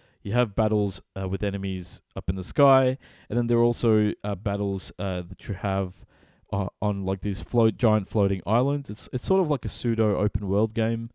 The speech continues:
The, the main way that you can afford to upgrade your weapons and, and, and keep restocking is to grow cabbages.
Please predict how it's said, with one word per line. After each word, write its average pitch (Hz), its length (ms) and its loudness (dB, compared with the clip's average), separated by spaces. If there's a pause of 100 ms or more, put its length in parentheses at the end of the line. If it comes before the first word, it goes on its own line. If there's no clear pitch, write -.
(520)
The, 110 260 4
the 113 120 2
main 117 360 2
way 104 320 4
that 98 120 -2
you 101 140 -6
can 107 140 -6
afford 101 420 -4
to - 100 -8
upgrade 101 360 -2
your 92 100 -4
weapons 98 460 -4
and, 95 100 -6
and, 95 240 -6 (180)
and 92 280 -12 (340)
keep 110 220 -2
restocking 98 540 -4
is 95 160 -6
to 98 180 -2
grow 104 600 -4 (960)
cabbages. 131 640 -6